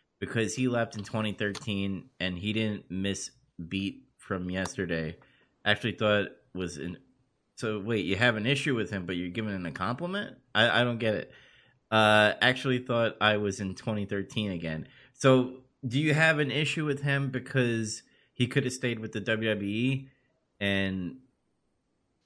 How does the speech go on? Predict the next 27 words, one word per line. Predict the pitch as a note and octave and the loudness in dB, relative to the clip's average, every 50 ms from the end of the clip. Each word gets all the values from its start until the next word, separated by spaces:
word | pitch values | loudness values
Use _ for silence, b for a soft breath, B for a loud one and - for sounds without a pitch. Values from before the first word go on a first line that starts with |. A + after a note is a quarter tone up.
| _ _ _ _ _ _ - | _ _ _ _ _ _ -10
had | F#2+ F2+ A2+ A#2 G#2+ | -2 4 4 4 4
the | G2+ G#2 | 2 -2
same | - - A#2+ G#2+ G#2+ G#2 F2+ | -4 -2 -2 -2 -2 -4 -4
beat | F#2 G2 A2+ C3+ C#3+ C3+ - - | -2 -2 -2 -2 -4 -6 -6 -2
that | A2 G#2+ | -2 -2
he | G#2 G2+ | -2 -2
has | F#2+ G#2 G2 F#2 E2+ | -2 0 -2 -2 -2
now? | G2 F#2+ F#2 G2+ A2 B2 C3 C3 C3 - - - - | -4 -4 -4 -2 0 0 0 -2 -4 -8 -12 -8 -4
I, | - G2+ A2 | -2 -2 0
I'm | F#2 D#2 A2+ G#2+ | 0 -2 -4 -2
pretty | - - D#3 D3 | -2 -2 -2 -2
sure | C3 - - - | -2 -2 -2 -2
the | A#2+ G#2+ | -2 -2
reason | A2 A#2 B2 A2+ G#2+ A2+ | -4 -4 -4 -4 -4 -4
why | A2 A2 G#2+ | -4 -4 -4
he | G2+ | -4
left | F#2+ G#2+ A#2+ A#2+ - G2 | -2 -2 -4 -4 -4 -6
is | F#2 F2+ F2+ | -8 -8 -10
because | - - F2 - F#2 F2+ | -12 -14 -12 -12 -8 -6
he | F#2+ G2+ | -6 -4
didn't | G#2 G#2+ G2+ | -4 -4 -4
like | G2+ G2+ G2 - - | -4 -4 -6 -4 -4
how | G2 F#2+ | -2 -2
he | F#2+ F#2 | -2 -2
was | F2 F2 F2 | -4 -6 -6
being | F2 F#2+ F2 E2 | -6 -4 -6 -6
treated. | D#2+ - F#2+ F#2 F#2+ E2+ D#2+ D2+ E2 F2 | -6 -6 -6 -6 -4 -4 -6 -6 -8 -10